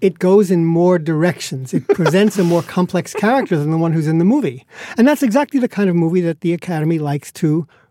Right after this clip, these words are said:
reward, namely a very serious, very earnest film about a grand historical subject. Barbie, by contrast, embarrasses the Academy. No matter how much money it makes, it embarrasses the Academy to be associated with a movie that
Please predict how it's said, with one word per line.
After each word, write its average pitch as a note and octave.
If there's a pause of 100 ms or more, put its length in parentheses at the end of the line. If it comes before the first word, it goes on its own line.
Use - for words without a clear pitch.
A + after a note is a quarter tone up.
(120)
reward, D#3 (240)
namely E3+
a D3+
very D3+
serious, D3+ (200)
very D#3+
earnest E3
film C#3+
about D#3
a D3+
grand D#3
historical E3+
subject. E3+ (280)
Barbie, G3
by E3+
contrast, E3+ (220)
embarrasses F3
the F3
Academy. D#3 (200)
No F3+
matter E3+
how F#3
much A#3+
money G#3
it F#3+
makes, G3+ (240)
it F3+
embarrasses F3
the G3+
Academy F3
to E3+
be E3
associated E3+
with E3
a D#3+
movie D3+ (240)
that E3+